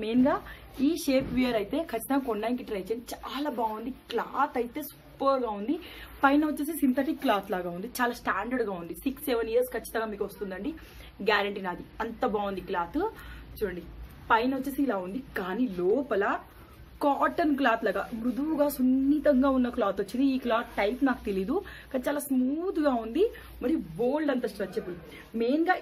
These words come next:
ఇదే మీతో షేర్ చేయాలని నేను అనుకున్నాను. చూస్తారా, చాలా స్ట్రెచబుల్, క్లాత్ కూడా లావుగా ఉంది. ఒకవేళ చాలా మంది జీన్స్ వేసుకున్నాక వెనకాల ప్యాంట్ లైన్స్ కనిపిస్తుంటాయి కదా, ఇది ప్యాంట్ లైన్ కూడా కనిపించకుండా చేస్తుంది. ఒకసారి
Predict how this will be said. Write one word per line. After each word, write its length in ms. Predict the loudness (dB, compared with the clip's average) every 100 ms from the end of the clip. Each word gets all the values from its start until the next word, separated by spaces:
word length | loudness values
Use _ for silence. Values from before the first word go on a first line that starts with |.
| -2
ఇదే 160 | 0 2
మీతో 180 | 2 0
షేర్ 180 | 0 -2
చేయాలని 220 | -2 -4 -4
నేను 100 | -6
అనుకున్నాను. 300 | -6 -6 -6
చూస్తారా, 260 | -4 -4 -6 -10 -20 -20 -14 -2
చాలా 360 | -2 0 0 0
స్ట్రెచబుల్, 420 | 0 2 2 0 -2 0
క్లాత్ 260 | 0 0 2
కూడా 100 | 2 2
లావుగా 320 | 0 0 -2 -4
ఉంది. 160 | -8 -12 -16 -20 -20
ఒకవేళ 320 | -4 0 2 0
చాలా 180 | -2 -2 -4
మంది 120 | -6 -8
జీన్స్ 220 | -6 -6
వేసుకున్నాక 340 | -6 -8 -6 -6
వెనకాల 280 | -4 -4 -4 -2
ప్యాంట్ 260 | -2 -2
లైన్స్ 220 | -4 -4 -8
కనిపిస్తుంటాయి 460 | -8 -10 -8 -6
కదా, 100 | -6 -8 -14 -10
ఇది 120 | -6 0
ప్యాంట్ 240 | 0 0 -6
లైన్ 160 | -6 -4
కూడా 100 | -4 -4
కనిపించకుండా 520 | -6 -8 -8 -6 -4 -4
చేస్తుంది. 320 | -6 -4 -4 -6 -16 -8
ఒకసారి 240 | -2 0